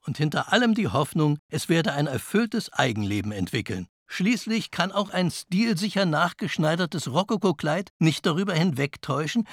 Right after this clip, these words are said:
dass es heute von einer im Jetzt verankerten Frau getragen wird.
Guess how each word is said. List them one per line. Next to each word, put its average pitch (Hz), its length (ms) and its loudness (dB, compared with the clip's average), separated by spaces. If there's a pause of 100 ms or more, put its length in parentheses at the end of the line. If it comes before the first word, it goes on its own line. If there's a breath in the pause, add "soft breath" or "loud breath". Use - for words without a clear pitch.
(140)
dass 156 160 0
es - 180 -8
heute 139 320 0
von 180 180 0
einer 165 360 0
im 170 100 2
Jetzt 135 480 -2
verankerten 165 600 2
Frau 196 260 -6
getragen 107 580 -2
wird. 95 280 -8